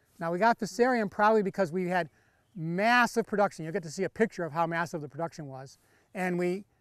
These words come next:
were distracted with a new farm and weren't using compost tea like we should have. Had we kept our soil diversity up,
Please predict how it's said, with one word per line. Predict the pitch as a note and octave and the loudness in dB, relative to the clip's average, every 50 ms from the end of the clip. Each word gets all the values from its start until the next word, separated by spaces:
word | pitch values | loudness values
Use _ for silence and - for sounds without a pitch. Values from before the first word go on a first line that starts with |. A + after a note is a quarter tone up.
| _ _ _ _ _ _ | _ _ _ _ _ _
were | - F3+ E3+ | -4 -4 -4
distracted | E3 D3 - - G#3 G#3+ A3 A3+ - G#3+ | -4 -6 -4 2 6 6 6 6 4 -2
with | F3+ F3+ | -2 -2
a | |
new | F3 F3 F#3+ G#3 | -2 0 -2 -2
farm | F#3+ - G#3+ G3 G3 F#3+ F#3+ F#3+ | -2 -2 -2 0 2 2 2 2
and | F#3 E3+ E3 | 0 -2 -2
weren't | E3+ F3+ G3+ | -2 -4 0
using | F#3 F#3 F#3 F3 F#3 | 0 0 0 0 -4
compost | - F3+ F3+ F3 C#3+ F3 D#3 - | -4 -4 -6 -4 -4 -8 -10 -6
tea | - F#3 F3+ | -4 -2 -2
like | E3+ D#3 - | -2 -4 -6
we | D#3 | -10
should | C3 - F#3+ D#3+ | -10 -8 -8 -8
have. | D3+ B2 | -8 -8
Had | C3+ E3+ | -8 -8
we | D#3+ - | -8 -2
kept | - - G#3+ - | -2 0 2 4
our | G#3 F#3 | 2 2
soil | - - G#3 G#3 G#3+ | 2 4 4 4 4
diversity | G3+ E3+ G3+ G#3+ G#3 - G#3 F#3+ G3 | 4 2 2 0 0 -2 -2 0 2
up, | G3 G#3+ A#3 - | 2 0 0 -2